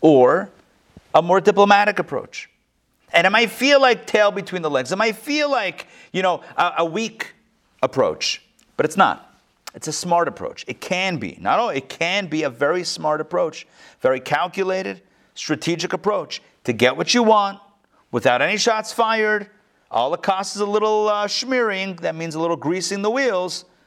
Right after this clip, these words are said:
and you're done. Yeah, there's a, there's a benefit to this approach. Jacob knew this. The great Rabbi Shimon Bar Yochai knew this. Rabbi Akiva knew this.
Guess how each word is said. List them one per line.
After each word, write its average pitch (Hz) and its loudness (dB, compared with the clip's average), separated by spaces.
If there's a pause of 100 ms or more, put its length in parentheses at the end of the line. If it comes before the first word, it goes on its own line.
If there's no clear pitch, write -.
(300)
and 139 -2
you're 143 4
done. 139 2 (400)
Yeah, 196 6 (160)
there's 143 4
a, 160 4
there's 151 0
a 139 4
benefit 180 0
to 139 -4
this 123 -4
approach. 160 -4 (340)
Jacob 190 -2
knew 170 -4
this. 147 -8 (840)
The 135 2
great 147 4
Rabbi 143 4
Shimon 143 -2
Bar 123 2
Yochai 190 -2
knew 190 -4
this. 156 -8 (260)
Rabbi 127 2
Akiva 220 0
knew 185 -6
this. 139 -6